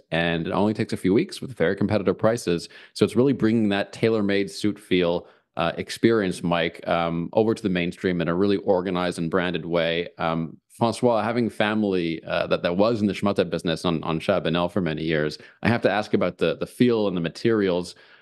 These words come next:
um, and manufacturing, which we'll talk about, um, with our B D O specialist in a little bit. Um, tell us about the materials you use. You know, are you, are you getting those,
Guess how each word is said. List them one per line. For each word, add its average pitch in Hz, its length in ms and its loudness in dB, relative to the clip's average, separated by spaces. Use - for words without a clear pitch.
um, 85 260 0
and 120 160 2
manufacturing, 127 640 0
which 90 140 -4
we'll 98 80 -2
talk 104 240 -2
about, 90 400 0
um, 80 240 -4
with 85 140 -2
our 90 100 2
B 87 160 -2
D 87 180 -2
O 82 60 0
specialist 87 500 -2
in 85 80 -6
a 80 60 2
little 95 160 2
bit. 85 280 -2
Um, 92 360 0
tell 135 180 0
us 170 100 -4
about 143 200 2
the 135 80 2
materials 123 420 0
you 95 100 -2
use. 78 300 -2
You 95 80 0
know, 87 140 0
are 87 100 2
you, 87 180 -4
are 85 40 0
you 85 100 2
getting 113 280 2
those, 85 340 -2